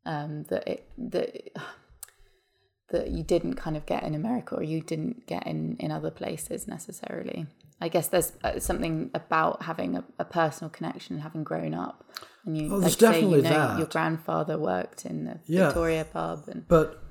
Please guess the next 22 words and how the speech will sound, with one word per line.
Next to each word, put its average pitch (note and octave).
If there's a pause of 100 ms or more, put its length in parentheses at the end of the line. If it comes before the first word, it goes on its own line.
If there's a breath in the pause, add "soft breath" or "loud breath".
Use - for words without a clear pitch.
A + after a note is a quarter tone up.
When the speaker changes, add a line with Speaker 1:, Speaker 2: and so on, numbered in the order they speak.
(560)
Speaker 2:
more F3
than D#3
that, C3+ (3750 soft breath)
there's C#3
a B2+
history, B2+
the G#2+
roots C3+ (1800)
of C3+
Leeds D3
go A2+
deep. A2 (320 loud breath)
I -
mean, D3
my, D3
my, D3 (600)
the -
first D#3+
member C3+
of A#2
my B2
family A2